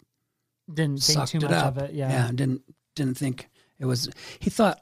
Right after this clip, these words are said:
Speaker 2: I think he thought it was more heartburn,
Speaker 1: Mm-hmm.
Speaker 2: indigestion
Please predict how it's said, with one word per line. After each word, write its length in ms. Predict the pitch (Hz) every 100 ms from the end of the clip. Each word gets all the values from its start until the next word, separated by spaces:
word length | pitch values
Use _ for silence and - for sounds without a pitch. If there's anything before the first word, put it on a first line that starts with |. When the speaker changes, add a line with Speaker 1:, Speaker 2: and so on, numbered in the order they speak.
| -
Speaker 2:
I 60 | 131
think 220 | 175 175
he 80 | 156
thought 280 | - 131 131
it 100 | 135
was 300 | 127 120 127
more 500 | 127 123 127 127 127 _ _ _
heartburn, 840 | - 135 - 135 127 123 123 131 -
Speaker 1:
Mm-hmm. 340 | 139 131 131 127 -
Speaker 2:
indigestion 1040 | 139 127 120 127 120 - 131 120 120 117